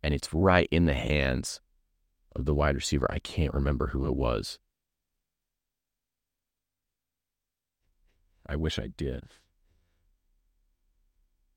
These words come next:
It was in his hands. He caught it, and the crowd's going nuts. I mean, everybody's jumping up and down, and I'm standing there i-,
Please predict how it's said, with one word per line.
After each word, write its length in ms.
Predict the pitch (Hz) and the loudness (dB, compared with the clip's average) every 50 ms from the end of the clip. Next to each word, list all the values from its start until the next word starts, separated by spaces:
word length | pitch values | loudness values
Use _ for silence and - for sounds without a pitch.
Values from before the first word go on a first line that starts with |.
| _ _ _ _ _ - | _ _ _ _ _ -4
It 60 | 78 | -2
was 120 | 80 82 98 | 0 2 4
in 60 | 95 | 2
his 120 | 90 - | 2 2
hands. 440 | 101 95 98 90 71 67 - - - _ _ _ _ _ _ _ _ _ _ _ _ _ _ _ _ _ _ | 2 2 2 2 0 -2 -6 -12 -20 _ _ _ _ _ _ _ _ _ _ _ _ _ _ _ _ _ _
He 80 | - | -8
caught 320 | - - - 101 127 131 87 | -4 2 4 6 6 6 6
it, 160 | 69 62 - _ _ _ _ _ _ _ _ _ _ _ _ _ _ _ _ _ - | 4 0 -4 _ _ _ _ _ _ _ _ _ _ _ _ _ _ _ _ _ -6
and 120 | 69 71 71 | -4 -4 -4
the 60 | - - - | -4 -6 -8
crowd's 440 | - - 123 127 135 131 127 107 - | -4 -2 0 2 4 2 2 0 0
going 420 | - - 117 113 113 104 87 73 - | 0 2 2 4 4 2 0 0 -2
nuts. 560 | - 92 107 147 190 175 123 - - - - | -2 0 2 2 2 2 2 0 -4 -6 -4
I 60 | 87 | 0
mean, 140 | 92 101 117 | 2 2 4
everybody's 360 | 139 165 156 117 113 98 85 | 4 4 4 4 4 4 4
jumping 280 | - 104 85 71 - 78 | 2 2 2 2 0 -2
up 120 | 73 - | -2 -2
and 100 | 76 67 | -4 -2
down, 140 | - 76 76 | 0 0 2
and 120 | 78 87 | 4 4
I'm 120 | 95 110 104 | 4 4 2
standing 380 | - - - 113 120 135 113 | 2 2 4 4 4 4 4
there 220 | 87 78 76 80 80 | 4 4 2 2 2
i-, 80 | 80 | 0